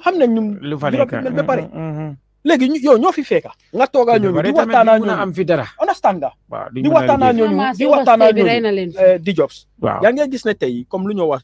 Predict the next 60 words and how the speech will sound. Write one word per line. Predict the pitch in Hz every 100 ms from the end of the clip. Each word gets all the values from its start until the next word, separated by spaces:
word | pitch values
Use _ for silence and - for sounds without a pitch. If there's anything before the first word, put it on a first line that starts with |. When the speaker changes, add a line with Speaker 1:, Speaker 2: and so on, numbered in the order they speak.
| -
Speaker 1:
lépp | 165 165
solution | - 175 147 - 120
mooy | 123
problème. | - - _ -
Speaker 2:
Mhm. | 165 147 143 127 -
Speaker 1:
Solution | 294 294 269 202 160
bi |
suñ | - 269
stopee | - 285 247
fële, | - 160 - _ _ _
dina | 127 170
wàññeeku | 160 160 147 143
baak | 131 139 135
wi |
bu | 135 135
gaay | 123
di | 123
wàññi. | 117 _ _ _ _ _ _
Nguur | 165 233
mënut | 165 220 180
a |
stop | - 123
baak | 117 110
wi | 113
right | 107 110
now, | 104
because | 139 208 -
tey | 180 - _ -
yow | 170
ñoo | 185 247
deport | 175 165 147
ñu | 180
ñëw | 165 151
ñuy | 202
waxtaan | 202 - 180 180
ak | 180 -
askan | 160 - 135
bi, | 123
because | 294 - _
benn | 320 359 -
campagne | 180 156
la |
ñoo | 151
dem | 190 170
toog. | 320
Speaker 2:
Mhm. | 175 160 147 135
Speaker 1:
Ñooñu | 269 185
jotaay | 180 294 254
la | 220
ñoo | 202
toog. | 190 156 170
Speaker 2:
Mhm. | 156 131 143
Speaker 1:
Jotaay | 233 254
bi | 233
ñu | 240 247
wan | 240
la | 233
ne, | 214
boy, | 175 208
caa, | 120 -